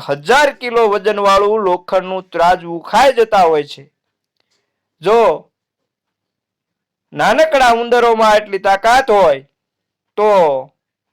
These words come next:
એના કરતા, અ, મોટું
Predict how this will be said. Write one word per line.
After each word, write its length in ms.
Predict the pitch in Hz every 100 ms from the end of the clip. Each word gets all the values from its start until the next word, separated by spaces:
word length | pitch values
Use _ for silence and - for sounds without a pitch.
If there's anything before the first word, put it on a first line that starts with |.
| _
એના 240 | 175 214 214
કરતા, 680 | 220 220 220 202 165 151 _ _ _ _ _ _ _ _ _ -
અ, 300 | 156 156 151
મોટું 540 | 151 190 220 247 220